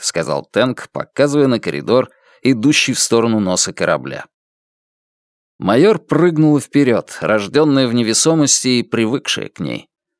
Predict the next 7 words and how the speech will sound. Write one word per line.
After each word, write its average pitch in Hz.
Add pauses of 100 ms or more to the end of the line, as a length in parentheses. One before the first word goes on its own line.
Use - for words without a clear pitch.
(180)
Кассандра 139
двинулась 160
следом, 120
ни 175
единого 135
неправильного 120
движения, 98